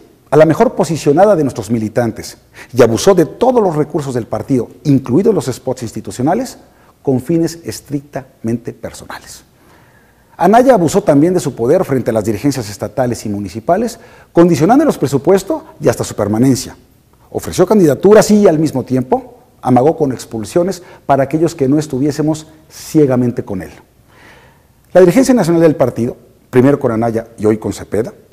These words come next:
le dio la espalda a nuestra agenda legislativa y manipuló a su favor la integración de las comisiones en el Congreso.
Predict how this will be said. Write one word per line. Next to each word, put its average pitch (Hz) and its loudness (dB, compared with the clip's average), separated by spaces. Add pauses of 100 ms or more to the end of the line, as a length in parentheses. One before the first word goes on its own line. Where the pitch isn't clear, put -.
(220)
le 143 4
dio 196 2
la 196 0
espalda - -2
a 123 -4
nuestra 117 -4
agenda 147 -2
legislativa 110 -6 (260)
y 170 0
manipuló 135 2
a 117 -2
su 110 -10
favor 175 -6
la 113 -4
integración 113 -6
de 120 -8
las 104 -10
comisiones 104 -10
en 90 -12
el 90 -16
Congreso. - -20